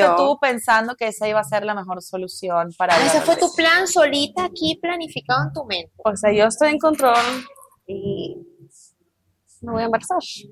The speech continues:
Speaker 3: Wow.
Speaker 1: <laughs> Y él ni en cuenta, ¿ok? Um, ay, no. Pero no, no funcionó. Ya después estaba, tenía seis meses, si-, siete meses.
Speaker 3: De
Speaker 1: y,
Speaker 3: embarazo.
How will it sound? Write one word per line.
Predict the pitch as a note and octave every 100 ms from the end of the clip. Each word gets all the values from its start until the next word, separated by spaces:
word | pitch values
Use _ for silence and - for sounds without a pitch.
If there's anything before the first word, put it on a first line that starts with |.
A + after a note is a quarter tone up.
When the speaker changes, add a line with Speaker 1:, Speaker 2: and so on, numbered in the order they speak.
| - - - - _ - -
Speaker 3:
Wow. | C4
Speaker 1:
<laughs> | - -
Y | C4
él | C#4
ni | D4
en | D4+
cuenta, | D4 A#3+ C#4+ B3+ E4 - _ - -
¿ok? | - - - F4 - - - - - - -
Um, | A3 A2 A#2+ B2 C3 C#3 D#3+ _
ay, | - G#3
no. | - - - _ - - - -
Pero | A#3 A3 G#3+
no, | A3 G#3
no | G#3
funcionó. | G#3 G#3+ G3+ - - - - - -
Ya | G3
después | G#3 G#3 G#3+ G#3+ - - - - - - - - - - - _ _ _ _
estaba, | - A3 G#3 G#3
tenía | G#3 G#3+ A3 A3 A3+ G#3+ G#3+ A3
seis | - - - A3 B3 C#4+
meses, | C#4 C#4+ D#4 D#4 -
si-, | C#4+ -
siete | - A#3+ C4
meses. | C4 C4+ D4+ D4+ C#4+
Speaker 3:
De | G3+
Speaker 1:
y, |
Speaker 3:
embarazo. | G3 F3+ E3 D#3+ -